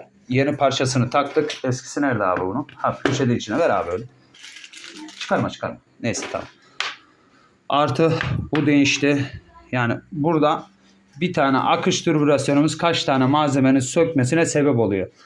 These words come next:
Zamanında bakım yaptırırsanız bunların hiçbirini yaşamazsınız. Ama bakım yaptırmazsanız bayağı bir sıkıntı çekersiniz. Masrafı da yüksek olur. Ne yönden yüksek olur? Servis yüksek fiyat çıkarır.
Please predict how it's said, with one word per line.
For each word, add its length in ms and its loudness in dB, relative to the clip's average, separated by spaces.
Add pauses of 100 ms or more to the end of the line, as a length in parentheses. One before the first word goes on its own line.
(120)
Zamanında 520 2
bakım 280 2
yaptırırsanız 680 2
bunların 380 4
hiçbirini 480 2
yaşamazsınız. 600 2
Ama 240 2
bakım 260 2
yaptırmazsanız 840 0 (640)
bayağı 320 4
bir 60 0
sıkıntı 500 -2
çekersiniz. 920 0
Masrafı 480 2
da 80 4
yüksek 380 2
olur. 220 4
Ne 220 2
yönden 300 2
yüksek 300 0
olur? 200 0
Servis 420 0
yüksek 360 -2
fiyat 280 2
çıkarır. 460 -2